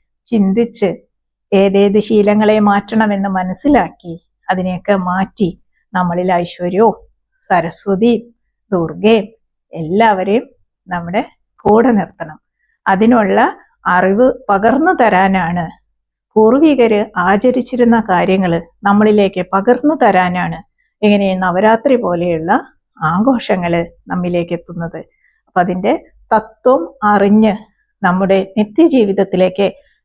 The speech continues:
പകർത്താൻ നമുക്ക് സാധിക്കുമ്പോഴാണ് ഈ ആഘോഷങ്ങളൊക്കെ പരിപൂർണമാവുന്നത്.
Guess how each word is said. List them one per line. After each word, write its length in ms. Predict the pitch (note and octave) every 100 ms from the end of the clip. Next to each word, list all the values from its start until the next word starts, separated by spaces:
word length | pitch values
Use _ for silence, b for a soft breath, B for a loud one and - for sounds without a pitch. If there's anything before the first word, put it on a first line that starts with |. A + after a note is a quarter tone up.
| _
പകർത്താൻ 640 | G#3+ G#3 A3+ - - C4+ D#4+
നമുക്ക് 300 | C4 A3 G#3+
സാധിക്കുമ്പോഴാണ് 1000 | G#3 G3+ F3+ F3+ G3 G3+ G3 F#3+ E3+ F#3 B3+ _ _ _ C4
ഈ 160 | D4+ -
ആഘോഷങ്ങളൊക്കെ 1200 | E3+ F3+ A3+ B3 D4 D4 G#3 D3+ _ G#3+ F3 - _ _ _ _ _
പരിപൂർണമാവുന്നത്. 1080 | G#3 G3+ A3 A#3+ C4 C#4+ G3 E3+ E3 D#3+ D#3+